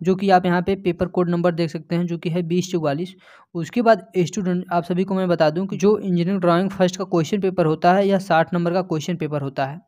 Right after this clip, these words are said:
यानी टोटल साठ नंबर के क्वेश्चन आते हैं, उन्हें आपको हल करने होते हैं।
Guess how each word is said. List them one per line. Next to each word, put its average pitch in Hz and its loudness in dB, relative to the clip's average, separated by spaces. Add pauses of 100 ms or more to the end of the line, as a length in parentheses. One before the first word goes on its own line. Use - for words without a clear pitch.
(520)
यानी 175 -2
टोटल 180 -2
साठ 175 0
नंबर 175 0
के 180 -8
क्वेश्चन 180 -2
आते 160 -2
हैं, 180 -2
उन्हें 180 0
आपको 170 -2
हल 156 0
करने 156 -4
होते 143 -6
हैं। 156 -10